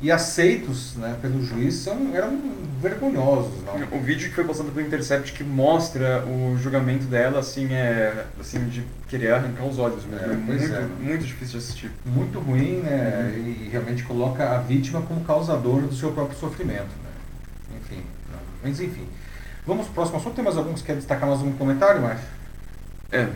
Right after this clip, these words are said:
Speaker 2: é, não, a gente pode, pode
Speaker 1: Podemos ir pro próximo? Atenção, pessoal, agora aqui dez e dezesseis no Jornal da Live, vamos pro nosso, é, quarto assunto aqui, não? É, ah, onde está, onde está? Ah,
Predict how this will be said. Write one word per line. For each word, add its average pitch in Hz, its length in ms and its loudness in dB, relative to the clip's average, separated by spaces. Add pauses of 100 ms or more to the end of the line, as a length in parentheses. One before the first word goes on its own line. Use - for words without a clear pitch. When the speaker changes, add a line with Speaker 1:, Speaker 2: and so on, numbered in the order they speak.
(260)
Speaker 2:
é, 117 340 2
não, 131 140 4
a 127 40 2
gente 117 160 -4
pode, 127 480 2
pode 135 160 0
Speaker 1:
Podemos 151 300 4
ir 156 60 2
pro - 80 -4
próximo? 202 320 6
Atenção, 156 280 0
pessoal, 143 300 2
agora 151 180 6
aqui 170 200 -2
dez 160 320 2
e 170 40 -4
dezesseis 143 520 0
no 143 120 0
Jornal 131 220 4
da 127 80 2
Live, 151 240 4
vamos 165 220 0
pro 147 100 -6
nosso, 151 400 2 (500)
é, 110 640 0
quarto 175 340 4
assunto 175 420 -2
aqui, 151 300 -2
não? 156 200 0 (420)
É, 98 640 -4 (1000)
ah, 95 200 -6 (100)
onde - 120 -8
está, - 280 -6
onde 104 160 -8
está? 139 560 -2 (1400)
Ah, 90 640 -8